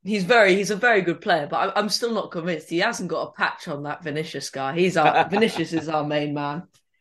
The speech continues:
Speaker 1: And I, I don't understand why Marco Silva's played this random Serbian. I mean, who is he really?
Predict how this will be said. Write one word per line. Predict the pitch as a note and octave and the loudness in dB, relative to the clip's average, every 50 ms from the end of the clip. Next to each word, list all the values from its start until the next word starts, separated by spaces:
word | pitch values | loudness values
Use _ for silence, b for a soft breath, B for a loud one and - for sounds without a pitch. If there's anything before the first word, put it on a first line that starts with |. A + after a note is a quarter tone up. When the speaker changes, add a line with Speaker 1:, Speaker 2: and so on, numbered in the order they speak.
| _ - | _ 0
Speaker 1:
And | E3 E3 E3+ E3+ E3 - | 2 2 4 2 2 4
I, | - F3 F3+ - G3 | 6 6 6 6 6
I | |
don't | G3 G3+ F#3+ F3+ | 6 6 4 4
understand | F3 D#3+ - - F3+ D#3+ D3+ D3 | 0 -2 -2 -2 -2 0 0 0
why | D3+ D3+ D3 | -4 -4 -4
Marco | D#3 D3+ D3 D3 - D#3 | -2 -4 -4 -4 -8 -10
Silva's | D3 - E3 D#3 C#3+ D3+ D3 | -8 -4 -4 -4 -4 -4 -8
played | - - - D3 D3 D3 | -10 -8 -6 -6 -6 -6
this | - C#3 - - | -10 -12 -10 -6
random | D3+ D#3 D3 C#3 C#3 C#3 | -6 -6 -6 -6 -8 -10
Serbian. | F3 - C#3+ D3+ D#3 C#3+ - C#3+ C#3+ | -10 -8 -4 -2 -2 -2 -4 -4 -4
I | D#3 | -2
mean, | D#3 F#3 G#3 F#3 | 0 0 0 0
who | A3 A#3+ A#3+ G#3+ | 0 0 4 4
is | F#3+ F3+ - - | 4 4 2 -4
he | - - - | -14 -14 -14
really? | C#3 B2 - | -14 -16 -16